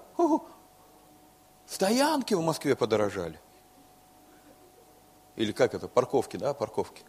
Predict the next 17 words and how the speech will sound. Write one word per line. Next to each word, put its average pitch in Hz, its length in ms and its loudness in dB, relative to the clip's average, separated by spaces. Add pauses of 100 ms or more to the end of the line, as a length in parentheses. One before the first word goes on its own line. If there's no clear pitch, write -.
(380)
И 127 100 -8
так 175 180 -6
далее. 240 340 -2
И 170 40 -6
так. - 120 -14 (240)
Он 190 200 -2
будет 220 320 -6
на 185 120 2
многое 208 440 0
обращать 180 500 -4
внимание. 170 640 -4 (260)
Но 120 80 -8
знаете, 202 320 -6
что - 180 -8
я 170 140 -4
заметил? 160 460 -8 (1600)
Деньги 123 720 -4